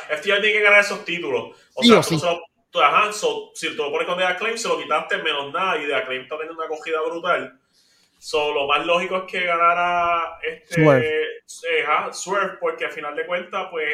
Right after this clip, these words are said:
Speaker 1: le cojas un mes o algo así para el próximo pay-per-view, y después, en todo caso, lo puedes poner con F T R y le diste una cogidita más larga. Pero si hubiese F T R ya, le quitaste los títulos y perdiste el merchandise y todo este revolú y el hype que estás teniendo con ellos.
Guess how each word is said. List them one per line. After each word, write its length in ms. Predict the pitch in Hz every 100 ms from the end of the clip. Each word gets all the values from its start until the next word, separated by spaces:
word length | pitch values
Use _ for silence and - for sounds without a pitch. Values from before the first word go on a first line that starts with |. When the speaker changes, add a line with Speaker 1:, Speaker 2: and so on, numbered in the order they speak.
| 123 _ _ -
Speaker 1:
le 140 | 139
cojas 420 | 139 143 170 170 -
un 460 | 165 170 170 165 165
mes 260 | 165 175
o 100 | 170
algo 140 | 165 175
así 220 | 175 170
para 140 | 165
el 20 | 165
próximo 220 | 170 165
pay-per-view, 680 | 165 170 170 220 214 214 208 _ _ _
y 100 | 165
después, 500 | 160 143 147 165 185
en 140 | 202 208
todo 240 | 208 214
caso, 320 | 202 220 -
lo 80 | 175
puedes 160 | 170 165
poner 180 | 175 175
con 120 | 190
F 100 | 190
T 80 | 185
R 160 | 214
y 40 | 208
le 60 | 160
diste 180 | 160
una 140 | 175 175
cogidita 400 | 190 175 175 175
más 180 | 170 147
larga. 420 | 165 139 127 - _ _ _
Pero 220 | 143 139
si 100 | 143
hubiese 280 | 143 139 175
F 100 | 175
T 80 | 208
R 240 | 220 247
ya, 240 | 190 170 -
le 120 | 151
quitaste 260 | 151 151 196
los 140 | 196
títulos 420 | 254 247 226 202
y 60 | 175
perdiste 420 | 156 151 151 185
el 80 | 175
merchandise 680 | 175 185 196 180 170 170
y 40 | 156
todo 180 | 156 170
este 160 | -
revolú 640 | 170 170 165 170 175 170 160
y 340 | 147 143 - _
el 120 | 139
hype 260 | 135 147 -
que 80 | 170
estás 180 | 175 170
teniendo 280 | 160 - 160
con 100 | 135
ellos. 220 | 135 135